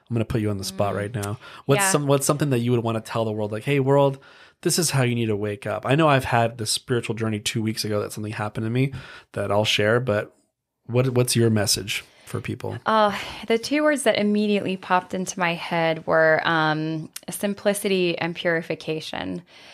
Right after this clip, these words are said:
Speaker 2: And there's, uh, things are so complicated right now. I mean, you look at the news and it's like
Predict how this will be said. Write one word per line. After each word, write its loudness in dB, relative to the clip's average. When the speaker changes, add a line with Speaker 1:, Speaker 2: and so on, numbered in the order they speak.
Speaker 2:
And 2
there's, 2
uh, 4
things 2
are 4
so 4
complicated 0
right 0
now. 0
I 2
mean, 0
you 0
look 2
at 0
the 2
news 2
and 0
it's -2
like 0